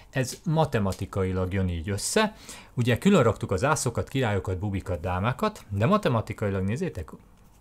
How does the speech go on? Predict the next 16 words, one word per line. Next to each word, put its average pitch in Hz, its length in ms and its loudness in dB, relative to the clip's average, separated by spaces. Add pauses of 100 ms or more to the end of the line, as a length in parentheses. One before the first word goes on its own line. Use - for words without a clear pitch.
(1500)
itt - 320 0
összegyűlt 98 800 2 (400)
az 107 160 -2
összes - 500 0
kárólap, 98 640 0 (1200)
ász, 156 440 2
király, 117 460 0 (100)
dáma, 92 480 -4
bubi, 139 360 -2 (720)
itt 202 340 0
összegyűlt 92 800 0 (400)
az 110 160 -2
összes - 720 -4 (300)
treflap, 123 640 -2 (1300)
ász, 190 320 0
király, 120 420 -2